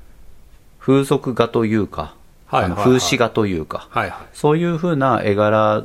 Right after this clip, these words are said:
Speaker 1: を漫画と呼んでたような、
Speaker 2: うん。
Speaker 1: あの、時代の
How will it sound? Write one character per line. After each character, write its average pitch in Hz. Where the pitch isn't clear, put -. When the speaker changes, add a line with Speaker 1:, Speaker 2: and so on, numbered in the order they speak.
Speaker 1:
を 156
漫 104
画 110
と 110
呼 95
ん 101
で 101
た 80
よ 85
う -
な、 87
Speaker 2:
う 127
ん。 104
Speaker 1:
あ 95
の、 80
時 98
代 95
の 175